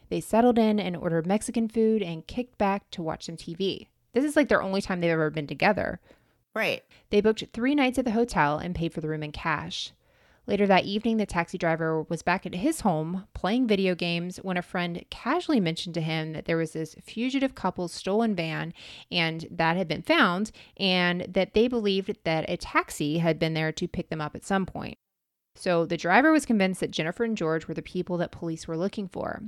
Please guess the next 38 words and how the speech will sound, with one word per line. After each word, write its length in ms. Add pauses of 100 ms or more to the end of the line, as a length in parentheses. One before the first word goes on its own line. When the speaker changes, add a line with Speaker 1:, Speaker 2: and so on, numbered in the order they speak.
(260)
Speaker 1:
So 160
he 100
contacted 520
the 80
police 360
to 80
let 140
him 100
know 180
exactly 360
where 180
he 140
had 100
taken 320
them. 300 (580)
Meanwhile, 460
Jennifer's 400
ex-husband 540
Eli 400
got 240
wind 200
of 120
what 140
Jennifer 320
had 200
done, 380 (280)
and 120
he 60
filed 360
an 180
emergency 540
motion 540
for 120
immediate 460
custody 500
of 140
his 160
children, 420